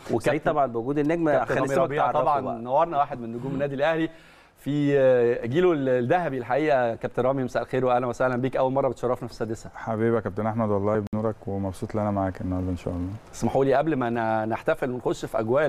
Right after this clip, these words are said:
Speaker 1: الفرحة ب-، مش بس بال-، بالتتويج سواء بالبرونزية في كأس العالم للأندية أو في السوبر في الإمارات، آه، هروح بس لزميلتي سالة حامد موجودة في، آه، صالة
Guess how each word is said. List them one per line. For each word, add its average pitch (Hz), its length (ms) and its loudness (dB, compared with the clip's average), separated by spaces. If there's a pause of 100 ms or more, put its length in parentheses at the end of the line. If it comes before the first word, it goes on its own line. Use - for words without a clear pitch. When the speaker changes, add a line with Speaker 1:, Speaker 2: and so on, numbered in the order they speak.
(100)
Speaker 1:
الفرحة 151 400 -2 (440)
ب-، 127 580 4
مش 117 120 -2
بس 165 240 -2
بال-، 127 460 2
بالتتويج 127 680 2
سواء 143 260 2
بالبرونزية 127 680 0
في - 80 -10
كأس 151 200 -6
العالم 151 320 -2
للأندية 123 400 -4
أو 139 180 0
في 120 560 0 (400)
السوبر - 380 0
في - 140 -2
الإمارات، 127 540 0 (160)
آه، 120 180 0
هروح 151 260 0
بس 180 240 -2
لزميلتي 151 580 0 (240)
سالة 160 220 2
حامد 180 320 -2
موجودة 139 360 -4
في، 151 260 -4 (460)
آه، 113 180 0
صالة 156 260 0